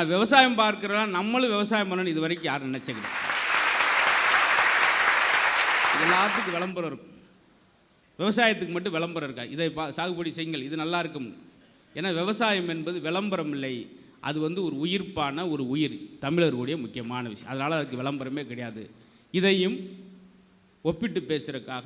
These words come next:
அதுக்காக ஊடகம் அப்படி ஒரு காலத்துல நம்ம எங்கேயோ நடக்கிற விஷயத்தை வீட்டுல உட்கார்ந்து பார்க்குற அளவுக்கு. இப்போ ஒரு முக்கியமான தலைவர் இறந்துட்டாங்களா, அவங்கள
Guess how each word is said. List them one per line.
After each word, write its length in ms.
அதுக்காக 400
ஊடகம் 280
அப்படி 220
ஒரு 120
காலத்துல 320
நம்ம 180
எங்கேயோ 300
நடக்கிற 400
விஷயத்தை 420
வீட்டுல 400
உட்கார்ந்து 300
பார்க்குற 320
அளவுக்கு. 260
இப்போ 160
ஒரு 120
முக்கியமான 520
தலைவர் 420
இறந்துட்டாங்களா, 580
அவங்கள 180